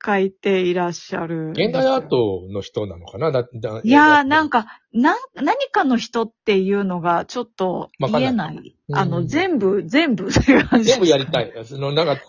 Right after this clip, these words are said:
Speaker 2: た-、楽しいこと全部やりたいってすごくいい、あの、いいよ。あの、
Speaker 1: うん。
Speaker 2: そう、そう、やっぱりそれをしないとなんかね、あの、人生損してる感じするね。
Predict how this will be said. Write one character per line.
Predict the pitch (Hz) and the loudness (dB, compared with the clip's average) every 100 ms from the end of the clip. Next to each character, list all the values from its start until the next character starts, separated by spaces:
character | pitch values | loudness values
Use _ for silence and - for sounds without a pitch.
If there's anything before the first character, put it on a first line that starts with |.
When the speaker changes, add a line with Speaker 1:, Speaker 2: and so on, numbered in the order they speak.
| - - | -20 0
Speaker 2:
た-、 | 160 135 143 | 2 2 0
楽 | 175 240 | 0 2
し | |
い | 277 | 0
こ | 240 | 2
と | 160 | 2
全 | 151 196 | 4 4
部 | 170 | 4
や | |
り | 127 127 | 4 4
た | 127 | 0
い | |
っ | 123 | 0
て | 107 | -6
す | - | -4
ご | 151 | -6
く | 180 | -4
い | 120 127 135 | -6 -4 -4
い、 | |
あ | |
の、 | 110 107 | -4 -6
い | 123 | -4
い | 139 | -2
よ。 | 101 98 104 | -2 -2 -2
あ | |
の、 | 180 185 | -2 -2
Speaker 1:
う | 196 | -2
ん。 | 202 | 0
Speaker 2:
そ | 208 - | 2 2
う、 | 202 190 185 | 2 -2 -4
そ | 180 160 | -4 -4
う、 | |
や | 123 | -2
っ | |
ぱ | 147 | 0
り | |
そ | 131 175 | 0 6
れ | 196 | 6
を | 214 | 6
し | 214 | 4
な | 214 | 2
い | 214 | 2
と | 214 | 2
な | 202 | 2
ん | 190 | 4
か | 160 | 4
ね、 | 131 123 120 | 4 4 4
あ | 110 | 0
の、 | 110 | -4
人 | 120 190 | -2 0
生 | 139 | 0
損 | 113 170 170 | 0 0 0
し | - | 0
て | |
る | 110 | -4
感 | 104 95 | -6 -8
じ | |
す | 92 | -10
る | 95 | -6
ね。 | 120 | -6